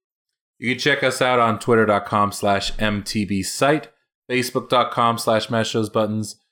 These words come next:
youtube dot com slash mash those buttons. David, where can people find you at?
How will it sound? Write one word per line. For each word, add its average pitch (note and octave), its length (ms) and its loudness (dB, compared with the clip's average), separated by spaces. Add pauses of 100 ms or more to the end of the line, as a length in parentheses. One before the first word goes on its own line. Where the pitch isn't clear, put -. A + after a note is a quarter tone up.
(220)
youtube E3 340 0
dot A#2+ 260 2
com A2 280 2
slash G#2 340 -2
mash G2+ 260 -2
those G2+ 180 -2
buttons. G#2 480 -2 (400)
David, A2 260 0
where A2 160 4
can G#2+ 160 -6
people G#2+ 220 -4
find G2 280 -2
you G2 220 0
at? F2 160 -6